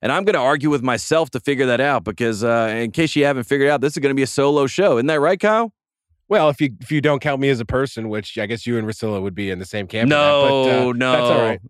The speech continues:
Speaker 1: It's, it's, it's more that,
Speaker 2: <laughs> No,
Speaker 1: like,
Speaker 2: this is a solo show. I will not
Speaker 1: well,
Speaker 2: be giving insights.
Speaker 1: I don't want you to have to feel like you gotta give me college basketball advice or, or college ba-, I don't wanna make you feel like you gotta banter with me, you know?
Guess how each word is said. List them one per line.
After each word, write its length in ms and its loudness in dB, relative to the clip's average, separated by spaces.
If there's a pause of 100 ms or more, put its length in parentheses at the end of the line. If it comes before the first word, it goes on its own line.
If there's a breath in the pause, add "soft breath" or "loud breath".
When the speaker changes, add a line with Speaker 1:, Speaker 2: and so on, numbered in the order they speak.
Speaker 1:
It's, 300 -2
it's, 280 -2
it's 300 -4
more 260 4
that, 280 2
Speaker 2:
<laughs> 0 -
No, 60 -2
Speaker 1:
like, 200 2
Speaker 2:
this 140 -4
is 80 -10
a 60 -4
solo 320 -2
show. 180 -2
I 60 2
will 120 4
not 140 2
Speaker 1:
well, 80 2
Speaker 2:
be 80 2
giving 260 -4
insights. 400 -10
Speaker 1:
I 140 0
don't 180 4
want 260 0
you 120 -4
to 80 0
have 160 0
to 80 -8
feel 220 0
like 180 -2
you 120 -2
gotta 240 0
give 220 -2
me 160 -2
college 380 -4
basketball 580 -2
advice 460 -4
or, 200 -4
or 120 -2
college 360 -2
ba-, 240 0
I 40 2
don't 120 4
wanna 160 2
make 280 0
you 100 -4
feel 160 2
like 140 0
you 80 0
gotta 160 0
banter 420 -2
with 140 -4
me, 160 -6
you 160 -6
know? 260 -2